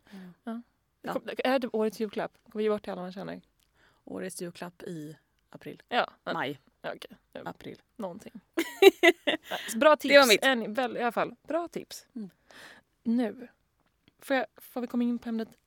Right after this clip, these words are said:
Speaker 2: nu?
Speaker 1: Nu kan vi prata om det.
Speaker 2: Okej. Vi ska snacka om något som vi älskar.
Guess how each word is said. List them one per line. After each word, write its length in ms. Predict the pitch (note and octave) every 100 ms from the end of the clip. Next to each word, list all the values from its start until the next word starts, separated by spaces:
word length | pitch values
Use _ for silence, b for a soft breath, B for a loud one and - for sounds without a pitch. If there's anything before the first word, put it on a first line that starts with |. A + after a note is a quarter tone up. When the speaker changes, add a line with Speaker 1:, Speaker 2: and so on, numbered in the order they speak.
| _
Speaker 2:
nu? 320 | A#3+ B3+ G#3+ - -
Speaker 1:
Nu 140 | -
kan 120 | G3
vi 40 | -
prata 200 | - -
om 40 |
det. 60 | -
Speaker 2:
Okej. 120 | - _ _ -
Vi 220 | A#3 D4+
ska 140 | -
snacka 280 | C4+ B3+ -
om 80 | A3
något 120 | A3
som 100 | -
vi 60 | A3
älskar. 520 | - - G3 F#3+ F#3+